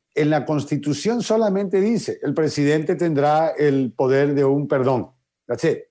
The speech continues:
No dice, no puede dárselo a su familia, no puede dárselo a sí mismo.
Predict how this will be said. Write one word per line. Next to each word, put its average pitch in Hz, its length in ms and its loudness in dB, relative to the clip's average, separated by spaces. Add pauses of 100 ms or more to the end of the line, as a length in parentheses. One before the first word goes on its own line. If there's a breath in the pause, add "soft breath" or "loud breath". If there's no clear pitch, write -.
(240)
No 135 160 0
dice, 147 540 0 (340 loud breath)
no 143 160 -2
puede 151 180 2
dárselo 139 340 2
a 120 40 -2
su 120 120 0
familia, 151 680 2
no 143 140 0
puede 143 160 2
dárselo 127 300 0
a - 40 -2
sí 123 160 -4
mismo. 139 600 0